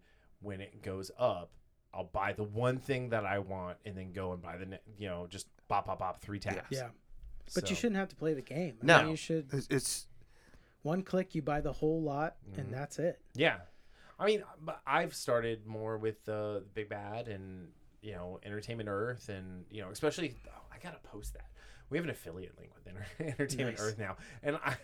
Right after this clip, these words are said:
Speaker 1: <laughs> I only use that to buy stuff from
Speaker 3: Yeah.
Speaker 1: them now.
Speaker 3: Yeah.
Speaker 1: So, um, I have to send that to you, too. I,
Speaker 2: Mm-hmm.
Speaker 1: I
Speaker 2: Yeah.
Speaker 1: keep forgetting to do that.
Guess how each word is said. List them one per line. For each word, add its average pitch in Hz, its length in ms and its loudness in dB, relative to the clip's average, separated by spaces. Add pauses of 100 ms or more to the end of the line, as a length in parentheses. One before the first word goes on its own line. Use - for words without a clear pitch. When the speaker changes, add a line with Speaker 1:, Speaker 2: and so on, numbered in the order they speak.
Speaker 1:
<laughs> 123 180 -6
I 139 40 -2
only 135 180 0
use 101 200 -6
that 90 200 -4
to - 100 -14
buy - 120 -8 (100)
stuff - 280 -4
from 147 140 -2
Speaker 3:
Yeah. 143 180 2
Speaker 1:
them 113 100 -4
now. 123 260 -2 (180)
Speaker 3:
Yeah. 135 200 -2 (100)
Speaker 1:
So, 110 380 0 (200)
um, 120 380 4 (180)
I 107 60 -12
have 156 160 4
to - 80 -12
send 170 180 -10
that 113 180 -10
to - 80 -12
you, 113 280 -10 (140)
too. 95 280 -2
I, 90 60 -6
Speaker 2:
Mm-hmm. 110 180 0
Speaker 1:
I - 100 -2
Speaker 2:
Yeah. 117 140 10
Speaker 1:
keep 107 100 0
forgetting 95 340 -6
to 92 100 -12
do 98 180 -8
that. 92 220 -14